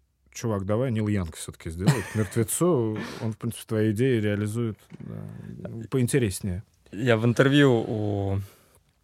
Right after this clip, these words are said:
Speaker 3: Артемьева слышал то, что, э, была вот сцена, которая, э,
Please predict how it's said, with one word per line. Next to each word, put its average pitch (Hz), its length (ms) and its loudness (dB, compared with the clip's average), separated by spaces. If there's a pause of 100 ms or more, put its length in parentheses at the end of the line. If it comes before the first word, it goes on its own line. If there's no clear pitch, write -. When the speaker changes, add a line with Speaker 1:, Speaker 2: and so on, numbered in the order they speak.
(120)
Speaker 3:
Артемьева 117 480 2
слышал 95 500 -4
то, 104 80 -8
что, 98 640 -10
э, 117 160 -12
была 104 400 -8
вот 98 120 -8
сцена, 123 540 0
которая, 95 400 -6 (300)
э, 139 40 -14